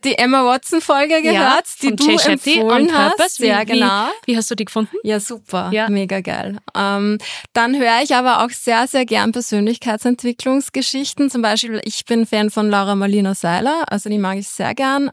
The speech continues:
Speaker 1: Ähm, aber, und da haben wir letztens sogar geredet drüber, der Mel Robbins Podcast, äh, den mag ich auch sehr gern. Die hat ja gerade ein Buch geschrieben, The Let Them Theory, und da gibt's auch eine Podcast-Episode dazu. Ähm, und das andere, ja, natürlich, logischerweise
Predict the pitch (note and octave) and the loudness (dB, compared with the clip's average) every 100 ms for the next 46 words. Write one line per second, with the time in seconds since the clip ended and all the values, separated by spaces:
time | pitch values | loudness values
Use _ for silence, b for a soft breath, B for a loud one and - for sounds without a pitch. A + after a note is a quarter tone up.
0 | - G#3+ G#3+ A3 A3 B B - G#3 A#3+ | -2 -2 0 -2 -4 B B -2 2 2
1 | D4+ D4+ C#4 B3 A#3+ A3+ A3+ A3 - C4 | 4 2 2 0 0 0 0 0 -2 -6
2 | - A#3+ A3+ - A#3+ B3 - B3 A#3 A#3 | -2 -2 0 0 0 -2 -4 -4 0 0
3 | A3+ - A3+ A3 G#3+ G#3 F#3+ F#3+ A#3+ C#4+ | -2 -2 -2 0 0 0 0 2 0 -2
4 | - D4+ C#4 - D#4 D4 - - - B3 | -2 -2 -2 -2 0 0 -2 -2 2 2
5 | A#3+ B3 A#3 G#3+ - G#3 A#3 - B3+ B3 | 2 2 0 -2 -2 -4 -4 -8 -4 0
6 | A#3+ B3 A#3+ A3+ A3+ A3 - G3+ G3 D4 | 0 0 -2 -2 -2 -4 -2 -4 -2 -4
7 | - C4 - B3 A#3 G#3+ F#3+ - A3 A3 | -2 -6 -2 0 2 0 0 -2 -2 -2
8 | - A3+ A3+ A#3 G#3+ G#3 G#3+ - - G3 | -2 -2 0 0 -2 -6 -8 -8 -6 -6
9 | F#3+ B3+ - B3 - A#3 G#3 A3 G#3 G#3 | -6 -8 -6 -6 -6 -8 -6 -4 -2 -4
10 | G#3+ - A3+ A3 B B B B C4 - | -6 -6 -4 -4 B B B B -8 -2
11 | G3+ G3+ G#3+ - A#3 A#3+ - F3+ F#3+ A#3 | 0 0 -2 0 -2 -2 -2 -2 -2 -2
12 | A3 G#3+ G3 G3 A3+ - A3+ A#3+ A3 G#3 | 0 0 0 0 -2 -2 -2 -2 -2 0
13 | A#3 A3+ G3+ G3 G#3 A3 | 0 0 0 0 2 0